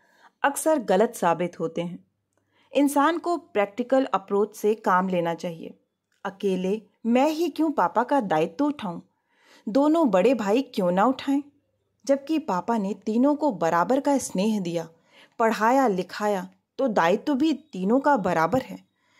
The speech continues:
छह माह बाद मम्मी की बरसी पर,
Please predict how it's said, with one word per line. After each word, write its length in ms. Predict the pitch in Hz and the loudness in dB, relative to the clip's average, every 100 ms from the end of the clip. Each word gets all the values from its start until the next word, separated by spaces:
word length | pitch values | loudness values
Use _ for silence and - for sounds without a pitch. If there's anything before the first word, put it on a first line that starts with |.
| _ _ | _ _
छह 280 | - 277 320 | -6 -2 2
माह 280 | 311 302 294 | 4 4 2
बाद 480 | 247 185 170 165 - _ _ - | 2 2 2 0 -8 _ _ -8
मम्मी 360 | 190 208 226 240 | -2 0 2 0
की 260 | 220 220 | -2 -6
बरसी 420 | 202 185 180 208 | -2 -2 -2 -4
पर, 220 | 196 165 | -8 -10